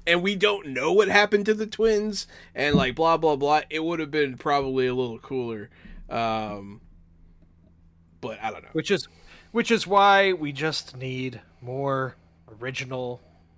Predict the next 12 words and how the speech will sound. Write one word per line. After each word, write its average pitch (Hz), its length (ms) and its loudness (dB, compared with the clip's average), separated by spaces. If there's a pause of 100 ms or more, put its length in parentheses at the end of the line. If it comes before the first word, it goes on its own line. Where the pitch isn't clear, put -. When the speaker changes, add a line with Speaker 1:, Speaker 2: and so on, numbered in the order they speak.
(120)
Speaker 2:
Star 143 320 -6
Wars 135 300 -6
Speaker 1:
Yes. - 180 -8
Speaker 2:
content 135 440 -8
that 123 120 -12
has 120 240 -12
no 170 260 2
ties 190 380 0
to 185 120 -10
the 185 100 -6
Skywalker 151 680 -6
saga, 131 540 -8